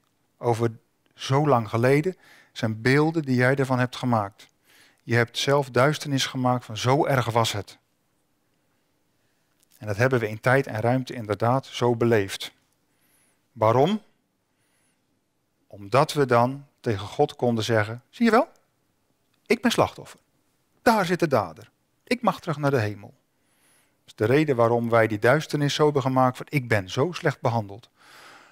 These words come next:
Als je werkelijk terug zou kunnen gaan, dat kan niet, mis je van alles wat er ook is gebeurd, wat er ook was.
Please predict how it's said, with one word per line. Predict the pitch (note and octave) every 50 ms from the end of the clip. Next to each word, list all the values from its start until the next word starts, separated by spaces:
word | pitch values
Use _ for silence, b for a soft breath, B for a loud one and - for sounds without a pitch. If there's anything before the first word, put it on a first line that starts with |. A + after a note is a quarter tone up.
| B B B
Als | - D#3 B2+ -
je | C3 A#2+
werkelijk | D3+ F#3+ A3+ A#3+ - F#3+ E3 -
terug | - G#3+ F#3+ -
zou | - - D3+ C#3 B2+
kunnen | - C3 A#2+ A2+ G2+
gaan, | C3 A#2+ B2 D#3 E3 C3
dat | A#2 -
kan | - D3 C3
niet, | A2+ B2+ E3 - _ _ _ _ _ _ _ _ _ _ _ _ _ _ _ _ _ _ _ _ _ _ _ _ b b b b _ _ _
mis | C#3 E3 G3+ - -
je | F#3 D#3
van | D3+ D#3 D#3+
alles | E3+ D3+ A2+ G2+ - - - - - -
wat | B2+ B2+ -
er | -
ook | F3+ E3+ - -
is | C3 -
gebeurd, | - A#2 G#2 A2 G2 F#2+ -
wat | A2 A2+ C#3
er | -
ook | - D#3+ D3+ -
was. | G#2 F#2+ F#2 - - -